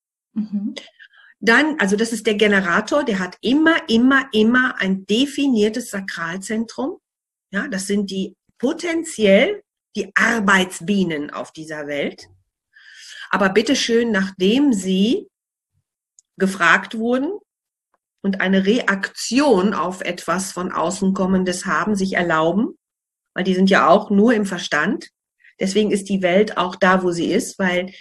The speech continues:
Speaker 2: die Welt beherrscht wird von frustrierten Generatoren. Dann,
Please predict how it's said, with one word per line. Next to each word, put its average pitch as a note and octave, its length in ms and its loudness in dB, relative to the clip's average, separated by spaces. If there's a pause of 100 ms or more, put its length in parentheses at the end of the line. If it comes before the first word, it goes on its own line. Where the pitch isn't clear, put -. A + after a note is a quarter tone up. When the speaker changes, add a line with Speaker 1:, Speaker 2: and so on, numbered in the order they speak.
(220)
Speaker 2:
die F3+ 100 -2
Welt F3 440 4 (240)
beherrscht F#3 500 2
wird A3+ 200 2
von F#3+ 180 0
frustrierten G#3+ 760 2
Generatoren. F3+ 760 2 (2500)
Dann, A3 340 4